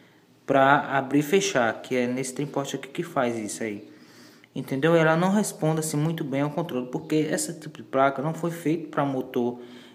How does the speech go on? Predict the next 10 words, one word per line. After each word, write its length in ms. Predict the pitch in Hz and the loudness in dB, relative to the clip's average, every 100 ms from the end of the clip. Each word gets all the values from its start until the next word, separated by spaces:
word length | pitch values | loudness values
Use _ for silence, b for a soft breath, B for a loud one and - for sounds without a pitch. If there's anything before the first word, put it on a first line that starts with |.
| B - | B -10
é, 280 | - 120 113 | -2 0 2
basculante. 880 | 117 135 - 151 123 113 107 - - - - - _ _ b b b - | 2 -2 0 2 2 2 -2 -8 -20 -20 -20 -20 _ _ b b b -10
Porque 240 | 123 - | -8 -4
essa 220 | 123 120 131 | -2 -2 -4
placa 320 | - 127 127 | 0 0 0
aqui 240 | - 135 | -4 0
é 80 | 131 | 0
motor 480 | 131 127 131 139 139 | 0 -4 0 0 -2
de 80 | - | -6
co-, 180 | - | -10